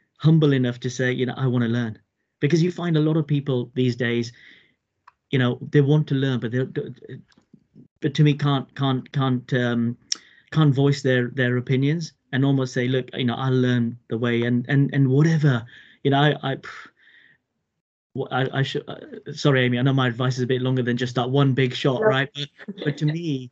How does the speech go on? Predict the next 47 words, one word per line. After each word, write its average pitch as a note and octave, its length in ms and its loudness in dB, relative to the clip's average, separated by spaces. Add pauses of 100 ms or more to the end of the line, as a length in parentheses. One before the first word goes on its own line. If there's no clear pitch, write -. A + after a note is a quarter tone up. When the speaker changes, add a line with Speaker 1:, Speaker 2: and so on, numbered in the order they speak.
(320)
Speaker 1:
wallow D3 600 2
in B2+ 300 -2
what B2+ 220 -6
you A#2+ 180 -2
get, - 420 -10 (140)
because A#2+ 420 -2
just D#3 560 -6
drink C3 360 0
it C3 140 2
up, B2+ 160 -2
just D3 260 -2
eat C3+ 200 -2
it B2+ 100 0
up, B2 180 -4
because B2 440 0 (1400)
today C#3+ 280 2
might C#3 180 2
not C3 180 -8
be C3+ 380 -2
the C3+ 100 -2
right C3+ 220 -4
time C3+ 220 -2
for C#3 80 0
you C3+ 80 0
to C3 100 -2
bring C3+ 200 0
that C3 180 -4
back C3+ 240 -6
in, C#3+ 160 2
tomorrow C3+ 320 0
might C3+ 200 0
not C#3+ 200 -8
be, C#3+ 120 2
but B2+ 140 0
you B2+ 100 4
know C3+ 140 2
what? D3 220 -2
Having C3+ 260 0
that C3+ 120 2
in C#3 80 2
your C3+ 100 4
mindset, C3 440 -2
having C3 260 0
that C3 120 -2
in C3 80 0
your B2 120 2
experience, C3+ 460 0